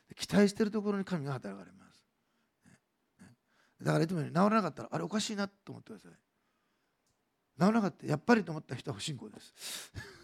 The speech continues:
<laughs> いいですか？その人は怒りません。信じてないから。おかしいなって、なんで治らないんだろうっ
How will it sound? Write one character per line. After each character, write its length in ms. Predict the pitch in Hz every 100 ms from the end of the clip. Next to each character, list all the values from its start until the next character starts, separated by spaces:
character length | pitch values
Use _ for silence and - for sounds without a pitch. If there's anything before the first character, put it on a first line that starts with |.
| - _
<laughs> 560 | _ _ _ _ _ -
い 40 |
い 20 |
で 20 | 156
す 80 |
か？ 160 | 123 110 _ _ _ _ _ _ _ - 226
そ 100 | 220
の 80 |
人 100 | 226 165
は 40 |
怒 140 | 147
り 40 | 170
ま 140 | 156
せ 80 | 135
ん。 100 | 90 - _ _ _
信 180 | - 202
じ 40 |
て 60 | 127
な 100 | 117
い 60 | 98
か 80 |
ら。 140 | 85 - _ _ _ _ -
お 60 |
か 180 | - 214
し 100 | -
い 80 | 214
な 160 | 151
っ 60 | 113 _ _
て、 220 | - 196 - _ _
な 120 | 143
ん 40 | 220
で 80 | 214
治 60 |
ら 100 | 170
な 100 | 156
い 60 | 135
ん 20 |
だ 80 | 113
ろ 60 |
う 40 |
っ 40 | 98